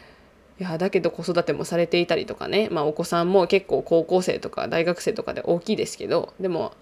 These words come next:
ね、それでね、専業主婦とはいえ、副-、副業というか、お仕事ももうされているし、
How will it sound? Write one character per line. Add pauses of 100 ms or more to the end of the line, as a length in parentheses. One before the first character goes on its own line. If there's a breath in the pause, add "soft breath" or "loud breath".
(180)
ね、
そ
れ
で
ね、
専
業
主
婦
と
は
い
え、
副-、
副
業
と
い
う
か、 (240 loud breath)
お
仕
事
も
も
う
さ
れ
て
い
る
し、